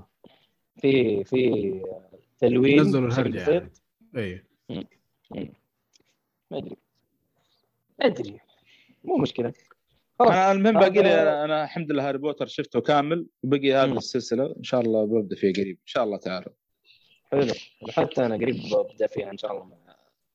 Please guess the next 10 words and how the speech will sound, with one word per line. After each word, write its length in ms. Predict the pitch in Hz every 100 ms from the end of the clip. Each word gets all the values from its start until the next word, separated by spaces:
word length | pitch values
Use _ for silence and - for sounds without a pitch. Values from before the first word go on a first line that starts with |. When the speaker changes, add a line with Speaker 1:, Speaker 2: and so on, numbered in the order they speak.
| _ _ - _ -
Speaker 1:
في، 120 | 110
في، 320 | 123 127 113
في 260 | 104 113 107
Speaker 2:
تمام. 120 | 107
Speaker 1:
سلسلة 540 | 131 135 117 110 131
أنا 220 | 127 120 110
و-، 300 | 107 113 -
وأنا، 320 | 117 120 120 - 131
أنا 220 | 135 120
وابنتي. 600 | 123 113 123 - 104